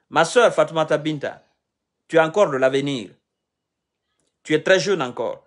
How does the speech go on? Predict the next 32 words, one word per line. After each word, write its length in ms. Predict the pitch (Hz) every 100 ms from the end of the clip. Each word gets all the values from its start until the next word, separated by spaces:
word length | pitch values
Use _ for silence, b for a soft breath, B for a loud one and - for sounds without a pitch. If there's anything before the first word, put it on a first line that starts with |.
| _
Vingt, 260 | 131 139 160
euh, 100 | 151
trente 340 | 156 143 139
et 40 |
un 120 | 190 196
ans 140 | 156
ou 20 |
trente 320 | 127 175 156
ans 120 | 185 139
ou 20 |
trente-deux 460 | - 123 127 139 113
ans. 160 | 92 _
Tu 60 | -
es 40 |
encore 280 | 175 180 156
très 160 | 156 143
jeune. 220 | 113 - _ _ _ _ _ _ _ _ _ _ _ _ _ _ _ _ _ _ _
Si 160 | - 196
tu 80 | 190
es 100 | 151
condamné 360 | 165 156 165
à 60 | 156
trois 260 | 151 147 147
ans 80 |
de 100 | 131
prison 380 | 117 131 127 170
ou 80 | 147
à 80 | 117
quatre 260 | 135 - 127
ans 60 |
de 120 | 110
prison, 440 | 104 127 127 190